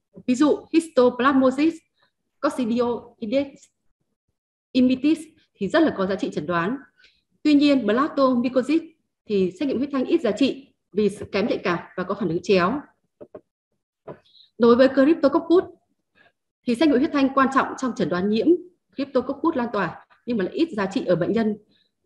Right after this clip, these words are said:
Cryptococcus nhưng không có H I V hoặc chỉ khu trú ở phổi.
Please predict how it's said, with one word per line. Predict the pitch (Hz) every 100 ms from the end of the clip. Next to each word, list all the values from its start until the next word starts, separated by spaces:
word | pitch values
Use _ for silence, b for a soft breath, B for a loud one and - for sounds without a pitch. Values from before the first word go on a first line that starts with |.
| _ _ _ _ _ _ _ _ _ _ _ _ _
Cryptococcus | 262 294 254 269 320 330 - -
nhưng | 208 269
không | 277 220
có |
H | 208 262
I | 247
V | 233 220
hoặc | 202
chỉ | - 180 -
khu | 233
trú | 196
ở | 254
phổi. | - 170